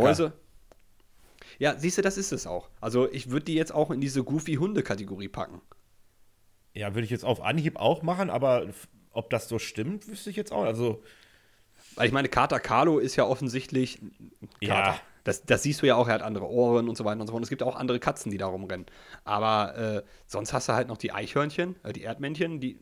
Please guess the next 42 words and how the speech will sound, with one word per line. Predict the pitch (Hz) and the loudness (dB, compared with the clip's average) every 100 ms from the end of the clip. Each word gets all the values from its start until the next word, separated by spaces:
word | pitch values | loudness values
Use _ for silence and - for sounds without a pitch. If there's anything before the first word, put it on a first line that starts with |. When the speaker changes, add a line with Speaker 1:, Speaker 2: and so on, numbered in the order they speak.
| _ - | _ -18
Speaker 1:
was | - | -10
sind | 120 | -8
das | 101 | -8
denn | 95 | -12
jetzt, | |
Eichhörnchen | - 117 135 139 127 | -12 -10 -8 -8 -8
oder | 107 | -10
Erdmännchen? | 92 98 - 104 _ _ _ _ _ _ - | -12 -16 -18 -20 _ _ _ _ _ _ -14
Chip | 113 | -8
und | 120 | -6
Chap, | 147 165 | -4 -6
sind | 110 | -8
das, | 107 - | -12 -10
das | - | -12
sind | - | -10
Eichhörnchen, | 151 - 92 104 | -10 -10 -12 -14
ne? | 113 135 _ - | -16 -18 _ -4
Speaker 2:
Eichhörnchen, | 139 107 95 95 85 | -2 -2 -4 -4 -4
Speaker 1:
Nee, | |
ist | 95 | -4
ein | 202 73 | -2 -4
Speaker 2:
Eichhörnchen. | 87 - | -4 -8
Speaker 1:
Erdmä- | - _ - | -14 _ -6
Speaker 2:
Nein, | 104 147 123 | 0 2 2
Eichhörnchen. | 131 113 123 | -2 0 2
Speaker 1:
Nee, | 107 | 2
ist | 98 | 0
ein | 113 | -6
Speaker 2:
Streifenhörnchen. | - 151 226 160 127 120 107 110 90 - _ _ _ _ _ _ _ _ | 6 10 10 8 6 6 4 -2 -4 -10 _ _ _ _ _ _ _ _
Speaker 1:
Ich | 113 | -6
wollte | 120 | -2
gerade | 135 | 2
sagen, | 160 101 - - _ - - | 4 2 -2 -20 _ -14 -2
weil | 107 | 0
ein | 110 | 0
Speaker 2:
Aber | - 123 147 | 2 2 4
keine | 160 226 | 4 6
Speaker 1:
Eichhörnchen | 180 | 6
hat | |
Speaker 2:
Erd-, | 160 | 4
Speaker 1:
ein | |
etwas | 135 139 135 | 0 -4 -6